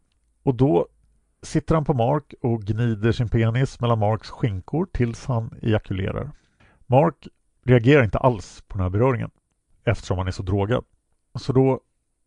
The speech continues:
tänker Bob att han ska prova att våldta Mark med en morot.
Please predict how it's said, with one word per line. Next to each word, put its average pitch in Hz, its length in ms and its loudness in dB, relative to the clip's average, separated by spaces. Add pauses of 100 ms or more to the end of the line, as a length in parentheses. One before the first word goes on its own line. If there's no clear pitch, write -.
(160)
tänker 110 280 -2
Bob 101 300 -2
att - 120 -6
han 98 100 -2
ska - 140 -6
prova 104 340 -4
att - 240 -10
våldta 151 300 -2
Mark 110 360 -4
med 98 280 -6
en 90 320 -6
morot. 120 640 -2